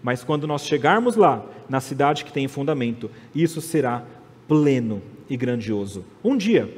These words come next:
você será plenamente satisfeito em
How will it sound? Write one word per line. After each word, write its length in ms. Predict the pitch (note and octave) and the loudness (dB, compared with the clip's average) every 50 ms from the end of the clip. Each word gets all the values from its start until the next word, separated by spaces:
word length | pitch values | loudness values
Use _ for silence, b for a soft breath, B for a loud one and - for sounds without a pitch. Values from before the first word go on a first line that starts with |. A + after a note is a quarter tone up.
| - - - - - - - - - - - _ B B B B B B - | -16 -18 -20 -20 -20 -20 -20 -20 -20 -20 -20 _ B B B B B B -4
você 220 | D3 D3+ - E3+ | -2 -2 -2 -2
será 240 | D#3 F#3 E3 D#3+ D#3 | 0 2 2 2 2
plenamente 640 | D#3+ - D#3+ F3 A3 A#3 A#3+ A3+ G3 F#3+ G3 F#3+ - | 0 2 4 4 4 4 4 0 0 0 -2 -4 -4
satisfeito 680 | - - E3 E3 - - - - D3+ C#3+ C#3 C#3+ D3 | -4 -4 -4 -4 -6 -10 -8 -6 -4 -4 -4 -6 -8
em 120 | C#3+ C#3 | -8 -10